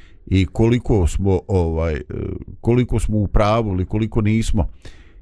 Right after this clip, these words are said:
e, se nalazi u Svetom evanđelju po Mateju i kaže ovako: „Jer je carstvo nebesko kao blago skriveno u polju, koje našavši čovjek sakri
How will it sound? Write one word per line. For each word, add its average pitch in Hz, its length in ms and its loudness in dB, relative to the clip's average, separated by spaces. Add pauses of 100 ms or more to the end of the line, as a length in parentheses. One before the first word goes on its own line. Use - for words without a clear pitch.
(160)
e, 90 100 4
se 117 200 2
nalazi 127 560 0
u 113 60 -2
Svetom 120 480 0
evanđelju 107 460 0
po - 160 2
Mateju 107 480 0 (260)
i 92 100 -2
kaže 107 380 2
ovako: 101 420 0 (1200)
„Jer 78 220 2
je 80 240 0
carstvo 131 720 0
nebesko 110 640 0 (160)
kao 131 240 2
blago 131 580 0
skriveno 98 560 0
u 107 120 -2
polju, 107 380 2 (800)
koje 107 300 2
našavši 135 720 0
čovjek 160 600 -2
sakri 175 600 0